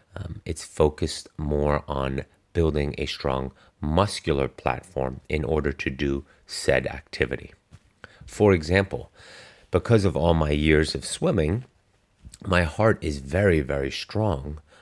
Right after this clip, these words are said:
but in order to build up cycling and running tolerances and abilities and durability, um, I had to shift my training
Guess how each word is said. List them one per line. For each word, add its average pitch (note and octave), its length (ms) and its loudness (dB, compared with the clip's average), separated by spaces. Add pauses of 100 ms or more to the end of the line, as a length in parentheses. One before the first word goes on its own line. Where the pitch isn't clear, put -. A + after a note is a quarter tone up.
(120)
but E2+ 180 2
in E2+ 140 2
order G2 260 4
to - 220 -6
build E2 360 2
up D2+ 220 0
cycling C#2+ 800 -2
and C2 320 -10
running E2 480 0
tolerances C#2+ 1040 -2
and C2+ 120 -8
abilities C#2 760 -2
and C#2 220 -8
durability, C2+ 880 -2 (640)
um, E2+ 280 -12
I E2 120 -2
had F2+ 300 0
to D2+ 120 -2
shift - 500 -2
my C#2 140 -4
training D2+ 640 -2